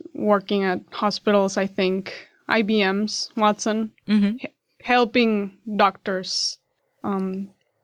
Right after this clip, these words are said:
Speaker 1: with diagnosis. But yeah, in the end, like you mentioned, there's a person that makes the decision.
Speaker 2: Yeah, exactly. And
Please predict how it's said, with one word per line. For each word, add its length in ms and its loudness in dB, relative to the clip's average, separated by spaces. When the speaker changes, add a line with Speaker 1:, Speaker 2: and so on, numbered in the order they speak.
Speaker 1:
with 220 2
diagnosis. 600 0
But 160 -2
yeah, 280 2
in 160 6
the 60 6
end, 260 4
like 200 0
you 60 0
mentioned, 360 -2
there's 200 -2
a 60 -2
person 400 -2
that 160 -4
makes 280 2
the 100 2
decision. 720 -2
Speaker 2:
Yeah, 180 2
exactly. 600 -2
And 180 0